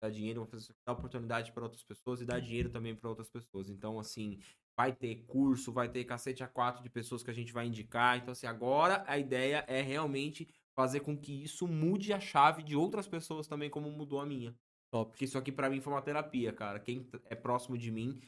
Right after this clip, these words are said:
Speaker 1: sabe o, a dificuldade que a gente passou esse ano. Esse ano foi um ano, assim, de aprendizado e de dificuldade gigantesca, cara.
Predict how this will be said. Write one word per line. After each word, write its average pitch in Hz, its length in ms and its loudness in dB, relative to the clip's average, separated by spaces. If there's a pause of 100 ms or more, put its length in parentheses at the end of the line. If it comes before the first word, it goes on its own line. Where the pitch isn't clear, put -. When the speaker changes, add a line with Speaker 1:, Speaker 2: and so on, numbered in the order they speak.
(180)
Speaker 1:
sabe 127 260 4
o, - 240 -4
a 107 80 -6
dificuldade 143 960 0
que 139 80 -4
a 131 60 -2
gente 131 200 -6
passou 110 340 -6
esse 113 200 -6
ano. 113 220 -6 (440)
Esse 131 120 0
ano 127 140 2
foi 131 180 -2
um 127 100 4
ano, 131 120 2
assim, 127 180 -6
de 123 100 0
aprendizado 127 720 2
e - 40 -4
de 123 160 -6
dificuldade 123 520 -4
gigantesca, 123 800 -2
cara. 110 340 -4